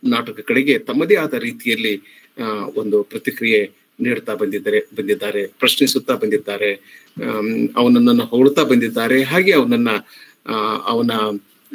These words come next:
ಅನೇಕ ವಿಚಾರಗಳನ್ನ, ಆ, ಅವರು ಪ್ರಶ್ನಿಸುತ್ತಾ ಕೂಡ ಬಂದಿದ್ದಾರೆ. Especially ಈ ಪೋಸ್ಟ್ ಕಲೋನಿಯಲ್,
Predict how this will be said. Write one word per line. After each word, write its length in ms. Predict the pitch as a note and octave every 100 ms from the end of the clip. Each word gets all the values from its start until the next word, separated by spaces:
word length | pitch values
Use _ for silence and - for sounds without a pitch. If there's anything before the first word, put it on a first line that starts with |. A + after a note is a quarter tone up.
| -
ಅನೇಕ 440 | C3 D3 F3 F#3+ F#3+
ವಿಚಾರಗಳನ್ನ, 680 | C#3 A#2+ A2+ G#2+ G#2+ G#2+ G#2+ G2 - _ _ _ -
ಆ, 60 | G2+ G2+ G#2 -
ಅವರು 420 | G#2+ G2+ G#2 - -
ಪ್ರಶ್ನಿಸುತ್ತಾ 540 | - G#2+ A2 G2+ - G2
ಕೂಡ 180 | G#2 - - - _ _ -
ಬಂದಿದ್ದಾರೆ. 600 | C#3 A#2+ - - - - _
Especially 600 | - B2 A2 G#2+ A2 G#2 G#2 - - - _ B2+
ಈ 220 | A2+ G#2+
ಪೋಸ್ಟ್ 360 | - C3+ C3+
ಕಲೋನಿಯಲ್, 520 | - A2+ A#2 A2 A2